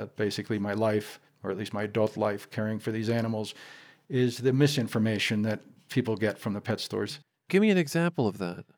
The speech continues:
Speaker 1: If you go in and, and look at a caiman and say, "Oh, you know, how big is it gonna get?" They'll tell you two, three feet when they get five, six feet. One I've heard quite a bit lately is them telling people that the animals eat less food than they actually eat to make 'em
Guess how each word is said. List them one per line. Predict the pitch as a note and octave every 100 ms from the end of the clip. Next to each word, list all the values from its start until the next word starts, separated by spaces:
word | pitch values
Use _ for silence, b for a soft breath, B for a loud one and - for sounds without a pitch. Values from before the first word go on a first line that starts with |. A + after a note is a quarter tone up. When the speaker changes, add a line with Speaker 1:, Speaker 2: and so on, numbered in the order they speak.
| _ _ _ -
Speaker 1:
If | E3+
you |
go | F#3+ F3+
in | E3+
and, | E3 D3+ D3+
and | C#3
look | D3 D3+
at | C3
a |
caiman | - C#3+ C#3+ B2+
and | B2
say, | B2 D#3
"Oh, | F3+ D3+
you | C#3+
know, | B2 A#2+ - _
how | D3
big | A#2 C#3+
is | D3 A#2+
it |
gonna | A#2+
get?" | G#2+ G#2
They'll | C#3
tell | C#3 D3
you | B2
two, | A#2+ C3
three | A#2 A#2 G#2+
feet | - F#3 C3+
when | C3
they | B2
get | A#2+ A#2+
five, | - G#2+
six | - A#2 -
feet. | - E2+ _ _ _ b b b b b
One | A#2 C3+ C#3
I've | C3
heard | A2+ B2 A#2+ A2+
quite | C3+
a | A2+
bit | B2 B2+
lately | B2+ A#2+ B2+ B2
is | A#2+ A2+ A#2
them | A#2 A2+
telling | B2+ A#2+ A#2 A#2 A#2
people | C3 A#2+ A#2 A2+ A2+ A2
that | - G#2
the | G2+
animals | A#2 A#2 A2+ A2
eat | B2
less | A2+ B2 -
food | C3 B2+
than | B2+
they | C3
actually | C3 B2+ - B2
eat | A2+ C3 D3
to | G#2+
make | A#2 A2+
'em | A2+